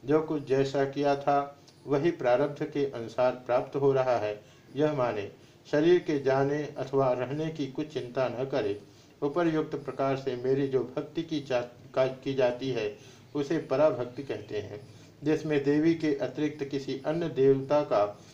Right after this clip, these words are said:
स्मरण तक न हो, वह पराभक्ति है। हिमालय, इस प्रकार की विशुद्ध भक्ति जिसके हृदय में उत्पन्न हो जाती है, वह उसी क्षण मेरे चिन्मय रूप में स्थान पाने का अधिकारी बन जाता है।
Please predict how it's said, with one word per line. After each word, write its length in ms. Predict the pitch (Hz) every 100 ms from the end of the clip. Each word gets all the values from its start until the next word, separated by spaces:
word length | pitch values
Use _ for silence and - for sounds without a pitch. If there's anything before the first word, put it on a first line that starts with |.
| - -
स्मरण 420 | 139 135 147 175
तक 260 | 170 139 139
न 60 | 104
हो, 400 | 117 135 101 - - - - -
वह 160 | 147
पराभक्ति 680 | 147 143 151 139 127 - 151
है। 420 | 131 98 - - - - -
हिमालय, 500 | 139 135 131 143 151
इस 120 | 147
प्रकार 400 | - 156 151 139
की 200 | 131 139
विशुद्ध 400 | 120 127 180 165
भक्ति 380 | 135 139 139 135
जिसके 340 | 131 131 127
हृदय 360 | 123 123 127 147
में 220 | 143 123
उत्पन्न 360 | 113 - 143 160
हो 160 | 143
जाती 360 | 123 120 117 123
है, 260 | 110 104 - - - -
वह 80 | 151
उसी 340 | 143 139 143 175
क्षण 260 | - 151
मेरे 340 | 139 139 139 131
चिन्मय 420 | 151 143 143 127
रूप 260 | 135 151 147
में 260 | 123 104 - - - -
स्थान 400 | 127 - 131 147
पाने 400 | 135 131 131 127
का 120 | 127
अधिकारी 480 | 117 104 101 117 151
बन 180 | 143 117
जाता 320 | 113 107 101
है। 320 | 92 95 90